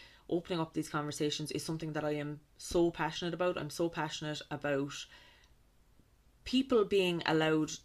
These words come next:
to talk about this. And I know that Doctor Alex George,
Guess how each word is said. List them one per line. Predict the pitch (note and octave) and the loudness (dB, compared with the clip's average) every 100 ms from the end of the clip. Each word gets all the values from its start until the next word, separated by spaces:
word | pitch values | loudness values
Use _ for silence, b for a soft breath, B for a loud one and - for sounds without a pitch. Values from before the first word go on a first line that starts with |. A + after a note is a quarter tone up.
| - | -8
to | - | -6
talk | - C#3+ D3 | 0 0 0
about | D3+ C3 | -4 -4
this. | - D#2+ - - B B B - | -4 -8 -10 -16 B B B -2
And | D#3+ D#3 D#3 D3 F3+ E3 | 0 2 0 -2 0 2
I | |
know | F3 F3+ | 2 2
that | F3 D#3+ D#3 - | 2 0 -2 -6
Doctor | - D#3+ - | -2 -2 0
Alex | - D#3 D3 - | 0 0 -2 -4
George, | D3+ D3 C#3+ D3 | 0 0 0 -4